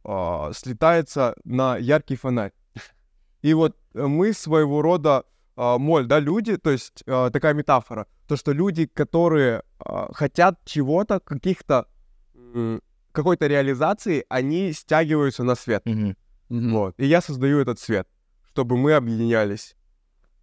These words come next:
Speaker 3: Ну, это круто. Я, честно, вот мы когда первый раз приехали туда, в Ансан,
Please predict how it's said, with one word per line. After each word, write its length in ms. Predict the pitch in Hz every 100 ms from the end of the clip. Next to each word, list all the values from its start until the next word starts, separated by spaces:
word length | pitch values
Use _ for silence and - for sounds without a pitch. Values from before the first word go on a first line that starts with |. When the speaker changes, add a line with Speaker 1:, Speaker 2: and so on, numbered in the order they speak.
| -
Speaker 3:
Ну, 80 | 127
это 160 | 127 139
круто. 320 | 151 117 - _ _ -
Я, 360 | 131 135 127 117 117
честно, 280 | - 151 -
вот 140 | 127 123
мы 100 | 131
когда 220 | 127 117
первый 280 | 131 123 127
раз 140 | 123
приехали 720 | - 127 147 143 120 110 104 -
туда, 280 | 107 101 - - - - -
в 160 | 123 113
Ансан, 380 | 113 - 160